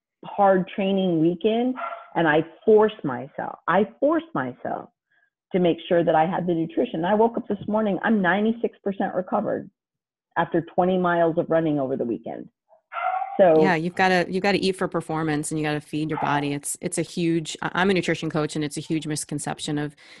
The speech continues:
Speaker 2: you know, I'll get women coming in that are doing CrossFit five times a week and they eat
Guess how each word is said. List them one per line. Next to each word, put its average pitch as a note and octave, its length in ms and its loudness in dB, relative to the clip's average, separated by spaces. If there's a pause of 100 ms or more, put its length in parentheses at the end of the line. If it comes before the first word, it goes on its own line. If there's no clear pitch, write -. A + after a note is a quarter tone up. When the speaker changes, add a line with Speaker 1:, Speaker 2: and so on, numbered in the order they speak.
(100)
Speaker 2:
you F3+ 80 -2
know, E3 100 2
I'll E3+ 80 4
get E3+ 140 2
women E3+ 260 2
coming E3 300 -2
in D#3+ 140 0
that D#3 100 0
are D3+ 80 -2
doing D#3 220 -2
CrossFit D#3 480 -4
five D3+ 240 -4
times D#3 280 -4
a D#3+ 60 -2
week D#3+ 220 -4
and D#3 80 -2
they D#3 80 -2
eat D#3+ 320 -2